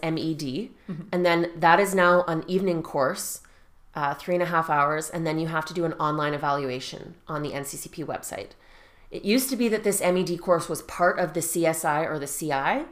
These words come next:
Speaker 2: Mm.
Speaker 1: So some people did it then without taking the actual standalone course, and it's
Speaker 2: Mm-hmm.
Speaker 1: been separated out now. Coaches only ever need to do the M E D once.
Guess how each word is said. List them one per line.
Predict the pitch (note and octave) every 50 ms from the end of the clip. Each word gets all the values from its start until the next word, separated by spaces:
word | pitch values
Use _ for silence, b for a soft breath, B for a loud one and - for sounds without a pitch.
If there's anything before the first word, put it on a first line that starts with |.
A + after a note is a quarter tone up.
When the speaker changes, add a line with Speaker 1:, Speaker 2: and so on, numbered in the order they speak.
| - -
Speaker 2:
Mm. | F#3 F3 E3 D#3+ D#3
Speaker 1:
So | - - F3 F3
some | - F#3+ F#3+ G3+ G3
people | G#3+ G3+ G#3 G3+ F#3+ E3+
did | F#3 F3+ F3+
it | F3 E3 -
then | - E3 D#3+ E3 F#3 F#3+
without | E3+ D#3 D3+ D3 D#3+ D#3
taking | - - F3 E3 - E3+ E3 D#3+
the | D#3
actual | D3 D3+ D#3 - - - E3+ D3+ C#3
standalone | - - - - E3 D3+ D3+ D#3 E3 E3+ E3 E3 D#3+ E3 E3
course, | - - D#3+ D#3+ F#3 G#3 -
and | F3+ D#3
it's | D3 D#3
Speaker 2:
Mm-hmm. | - -
Speaker 1:
been | D3 -
separated | - - D#3 D3+ - D#3 D3 C#3 - A2
out | F#2+ F#2+ - -
now. | - - - D#3 b b b b b b b b b b b b b b -
Coaches | - A#3 A3+ A#3 C4 A3+ -
only | F#3+ G3+ G3+ G#3+ G#3
ever | G3+ F#3+ G3 F#3+
need | F3+ E3+ E3
to | E3 E3
do | E3+ E3
the | E3 D#3+ -
M | D3+ D3 D3
E | D3 C#3
D | D3+ C3+ B2+ C3+ D#3 -
once. | B2+ B2 D2 - - - - - - -